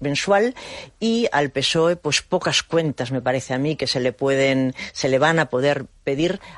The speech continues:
a corto, a corto plazo. Ya han enseñado la patita, ya nos han dicho, eh, que los, eh, el señor Torra ha planteado lo de siempre, que está, mm, es decir, programa máximo, autodeterminación,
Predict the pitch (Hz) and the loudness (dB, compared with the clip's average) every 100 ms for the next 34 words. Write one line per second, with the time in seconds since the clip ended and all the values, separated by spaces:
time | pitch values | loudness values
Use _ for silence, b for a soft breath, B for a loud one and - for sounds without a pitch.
0 | - 135 - 147 139 151 135 127 - 139 | -4 -4 0 -2 -2 0 2 0 -2 -4
1 | 147 135 135 - 226 - 123 B B B | -4 -4 -2 0 0 -2 -8 B B B
2 | 120 123 131 - 131 131 127 - 117 127 | 0 2 2 0 -2 0 0 -2 0 2
3 | 120 127 127 127 B B B - 135 - | 2 2 2 0 B B B -2 -2 0
4 | 139 233 - 262 - 135 127 123 127 123 | 0 0 2 0 0 -4 -2 0 0 0
5 | 135 131 135 185 - 131 - B B - | 0 0 0 0 0 -2 -4 B B -6
6 | 139 139 135 131 123 - 135 127 131 127 | 0 2 2 2 0 0 0 2 2 2
7 | - 135 131 127 120 - 135 139 127 214 | 0 2 2 2 0 0 0 0 2 2
8 | 165 120 B B 127 - 135 131 139 131 | 4 2 B B -6 -2 -2 0 0 2
9 | 131 131 135 196 208 247 285 - 131 117 | 2 2 2 2 0 0 -4 -4 -8 -6
10 | 110 - 113 110 - 117 117 117 107 117 | -6 -6 -8 -8 -8 -8 -6 -8 -6 -8
11 | 120 131 120 110 117 120 151 - 180 190 | -8 -6 -2 0 2 2 2 0 0 2
12 | 208 175 123 120 113 120 120 113 - 160 | 2 2 0 -2 -4 -4 -4 -4 -2 2